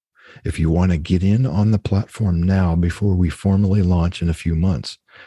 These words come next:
visit finish strong dot M N,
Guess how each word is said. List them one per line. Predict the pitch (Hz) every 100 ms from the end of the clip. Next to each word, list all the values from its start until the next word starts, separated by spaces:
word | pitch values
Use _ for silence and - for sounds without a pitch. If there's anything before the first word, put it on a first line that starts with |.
| _
visit | 80 85 78 82 - _ _
finish | - - 92 104 113 - - -
strong | - - 87 82 90 95 _ _ -
dot | 101 80 76 - - _ -
M | 87 87 90 104 120 - _ _ _ _ _ _ _
N, | 92 82 78 98 131